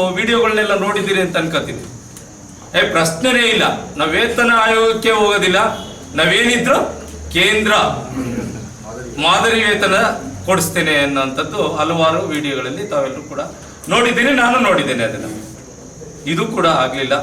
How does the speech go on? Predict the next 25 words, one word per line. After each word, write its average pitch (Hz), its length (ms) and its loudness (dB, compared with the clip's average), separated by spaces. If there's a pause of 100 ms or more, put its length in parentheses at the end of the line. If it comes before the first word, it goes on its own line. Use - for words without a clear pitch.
(440)
ಸರಿಯಾಗಿ 233 560 4 (100)
ನೀವು 226 180 0 (160)
ಸೆಂಟ್ರಲ್ 208 400 2
ಈಕ್ವಲ್ 208 320 0
ಪೇಗೆ 202 300 2
ಹೋರಾಟ 202 300 4 (140)
ಮಾಡಿದಿದ್ರೆ 147 520 0 (180)
ನಿಜವಾಗ್ಲೂ 180 420 2 (100)
ಕೂಡ 117 140 -4 (720)
ನಿಮ್ಗೆ 233 280 2
ಸೆವೆಂತ್ 220 380 2
ಪೇ 247 80 2 (120)
ಸರಿಯಾದ 220 400 2
ಸಂದರ್ಭದಲ್ಲಿ 208 580 0 (120)
ಸರಿಯಾದ 196 300 2 (100)
ಸಮಯಕ್ಕೆ 196 400 0 (460)
ಸಿಗ್ತಾ 240 360 2
ಇತ್ತು 233 200 -2 (100)
ಅನ್ನೋದು 202 400 2 (160)
ನನ್ನ 226 220 4 (280)
ಒಂದು 165 220 0 (560)
ಅನುಭವದ 185 440 2 (400)
ಮಾತು. 139 240 0 (360)
ಪ್ರಜಾಸತ್ತಾತ್ಮಕ 240 720 2 (100)
ನೌಕರರ 214 380 2